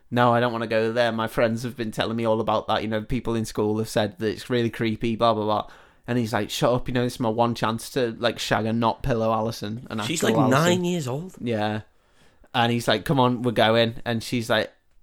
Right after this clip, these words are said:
Speaker 1: "No." And then he, he says, "I'll do anything you want." And she's
Speaker 2: Mm.
Speaker 1: like, "Okay, next Halloween we're going as,"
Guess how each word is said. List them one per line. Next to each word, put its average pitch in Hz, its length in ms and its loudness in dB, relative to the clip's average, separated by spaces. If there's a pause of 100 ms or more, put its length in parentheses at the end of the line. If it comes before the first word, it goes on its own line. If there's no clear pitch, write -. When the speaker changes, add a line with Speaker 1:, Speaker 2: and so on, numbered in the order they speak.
(400)
Speaker 1:
"No." 117 320 0
And 147 120 2
then 165 120 2
he, 160 120 -2 (240)
he 139 120 -6
says, 151 400 6
"I'll 143 380 8
do 147 260 4
anything 160 320 4
you 135 100 4
want." 123 480 2
And 131 160 0
she's 127 240 2
Speaker 2:
Mm. 104 60 0
Speaker 1:
like, 117 280 0 (140)
"Okay, 127 280 2
next 131 360 0
Halloween 123 560 2
we're 120 80 2
going 117 380 2
as," 110 440 -2